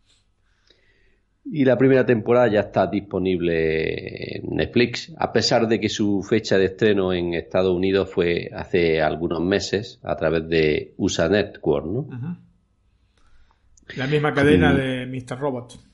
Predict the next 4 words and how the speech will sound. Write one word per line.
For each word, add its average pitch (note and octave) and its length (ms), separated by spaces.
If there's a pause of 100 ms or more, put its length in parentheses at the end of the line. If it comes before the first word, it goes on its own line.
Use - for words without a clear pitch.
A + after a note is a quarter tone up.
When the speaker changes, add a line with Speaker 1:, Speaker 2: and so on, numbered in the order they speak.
(580)
Speaker 1:
Eso D#2+ 380
es. - 280 (540)
Con E2+ 200
Damnation A2 680